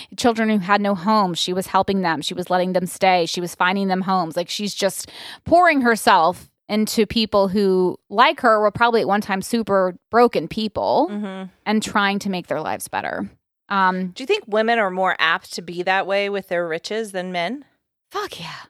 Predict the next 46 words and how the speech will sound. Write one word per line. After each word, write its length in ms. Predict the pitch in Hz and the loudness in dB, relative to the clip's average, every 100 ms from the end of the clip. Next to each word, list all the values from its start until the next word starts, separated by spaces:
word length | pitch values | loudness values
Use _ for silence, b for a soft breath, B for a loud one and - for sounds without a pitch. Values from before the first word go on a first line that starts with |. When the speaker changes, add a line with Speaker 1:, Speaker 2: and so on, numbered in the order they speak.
| _ _ - | _ _ -12
Speaker 2:
Okay, 80 | 165 | -6
Speaker 1:
Oh 80 | 427 | 0
my 100 | 359 | 2
Speaker 2:
yeah, 160 | 240 233 | 2 2
I 100 | 311 | 4
was 80 | 165 | 2
Speaker 1:
God. 40 | |
Speaker 2:
thinking 260 | 170 170 175 | -2 -12 -14
the 60 | 170 | -14
same 260 | 175 160 | -16 -16
thing. 380 | 170 165 175 180 | -14 -14 -14 -4
Speaker 1:
I 100 | 240 | 0
Speaker 2:
I 20 | 285 | 4
mean, 140 | 277 | 4
I'm 60 | 277 | 4
Speaker 1:
mean 40 | 294 | 2
Speaker 2:
not 180 | 311 | -2
saying 200 | 277 240 | -2 -2
men 220 | 202 196 202 | 0 -4 -4
can't 220 | 208 175 | -6 -6
be 80 | 175 | -8
philanthropic, 800 | - 180 170 170 165 160 143 - | -4 -2 -2 0 0 0 -4 -2
but 120 | 175 | -4
it's, 200 | 139 - _ _ - | -4 -8 _ _ -10
like, 220 | - 180 - | -6 -6 -8
listening 460 | 208 220 - 240 233 | -2 -2 -2 -6 -6
to 120 | 220 | -8
you 100 | 190 | -8
talk 260 | 180 160 175 | -4 -4 -2
about 260 | 175 180 | -6 -6
her 340 | - 180 175 175 b b b b | -4 -2 -2 -4 b b b b
and 100 | 180 | 0
Speaker 1:
Yeah. 100 | 170 | 0
Speaker 2:
how 80 | 175 | 0
she 160 | - | -4
used 260 | 185 175 - | -8 -8 -10
her 80 | 175 | -8
money 220 | 175 170 | -8 -8
for 160 | - 165 | -6 -4
good, 320 | 160 156 160 | -2 -2 -2
like, 220 | 160 - b b b _ _ | -4 -6 b b b _ _
have 240 | - 170 | -4 -2
a 80 | 185 | -2
rest. 500 | 214 262 180 147 - | -4 -4 -4 -8 -8
Like, 220 | 180 175 - | -6 -6 -8
it's, 280 | 185 - | -12 -14